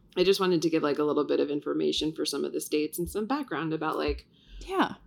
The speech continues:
Speaker 1: who was there
Speaker 2: That there
Speaker 1: and
Speaker 2: were
Speaker 1: what
Speaker 2: so
Speaker 1: were they
Speaker 2: many
Speaker 1: like, and, but there
Speaker 2: Native
Speaker 1: was
Speaker 2: American tribes living in these territories that we
Speaker 1: so,
Speaker 2: just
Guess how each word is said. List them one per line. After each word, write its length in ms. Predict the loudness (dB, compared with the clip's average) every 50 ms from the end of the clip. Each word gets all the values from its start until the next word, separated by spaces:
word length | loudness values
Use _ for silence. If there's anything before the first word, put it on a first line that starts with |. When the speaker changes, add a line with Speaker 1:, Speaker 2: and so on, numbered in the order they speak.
| -20 -16
Speaker 1:
who 220 | 0 4 4 6 6
was 180 | 4 2 0 0 2
there 280 | 2 4 4 4 4 4
Speaker 2:
That 160 | 4 4 4
there 100 | 4 4
Speaker 1:
and 60 | 6 4
Speaker 2:
were 60 | 2 2
Speaker 1:
what 160 | 2 2 4 4
Speaker 2:
so 80 | 6 6
Speaker 1:
were 40 |
they 60 | 6 6
Speaker 2:
many 380 | 4 6 4 4 4 4 4 4
Speaker 1:
like, 600 | 4 4 4 2 2 0 -2 -4 -6 -6 -4 -2
and, 420 | -2 -2 0 -2 -2 -4 -4 -6 -8 _ _
but 120 | 0 4 6
there 100 | 6 8
Speaker 2:
Native 160 | 8 6 6
Speaker 1:
was 60 | 4
Speaker 2:
American 380 | 2 0 0 0 0 0 0 0
tribes 420 | 0 0 -2 -2 -2 -4 -4 -4
living 240 | -4 -2 -2 -2 -2
in 120 | -2 -4 -4
these 200 | -6 -6 -6 -6
territories 640 | -6 -4 -4 -4 -4 -4 -4 -4 -2 -2 -2 0
that 80 | 2 2
we 80 | 4
Speaker 1:
so, 120 | 4 4 4
Speaker 2:
just 480 | 2 2 2 2 0 0 -4 -6 -14